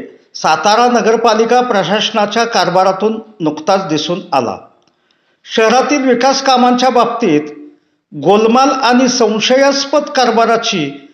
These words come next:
नवनवीन प्रकरणे चव्हाट्यावर येऊ लागल्याने सातारकर नागरिक भुवया उंचावत आहेत.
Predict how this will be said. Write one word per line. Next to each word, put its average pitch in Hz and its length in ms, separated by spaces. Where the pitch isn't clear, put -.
नवनवीन 254 540
प्रकरणे 240 600
चव्हाट्यावर 220 540
येऊ 208 280
लागल्याने 180 840
सातारकर 240 680
नागरिक 202 680
भुवया 214 500
उंचावत 190 600
आहेत. 135 360